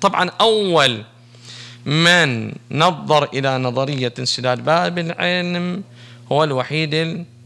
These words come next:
البهبهاني، ولكن اشتهرت،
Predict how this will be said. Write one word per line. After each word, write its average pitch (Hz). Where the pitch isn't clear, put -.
البهبهاني، 110
ولكن 208
اشتهرت، 175